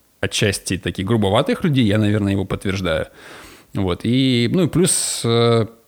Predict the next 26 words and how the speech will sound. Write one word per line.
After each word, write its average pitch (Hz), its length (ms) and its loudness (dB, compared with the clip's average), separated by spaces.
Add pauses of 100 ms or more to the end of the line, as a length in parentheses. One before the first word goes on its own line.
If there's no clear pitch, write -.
был 104 360 0
у 113 60 2
нас, 107 400 -2
э, 98 920 -2
один 101 680 -4
такой - 240 -6
ключевой 120 580 4
игрок 120 480 0
в, 101 480 0
в 101 80 0
Аркентите, 101 460 -4
который, 98 560 -2 (160)
как - 140 -4
оказалось, 107 420 0
тоже 95 260 -2
из 95 100 -4
Осаки. 160 440 -2 (600)
И 101 100 -4
его 98 640 2
письма - 340 -2
всегда 107 520 0 (880)
звучали 107 340 -2
так: 104 240 -2
«Вы, 107 120 -2
пидорасы, 117 400 0
охуели». 95 580 -2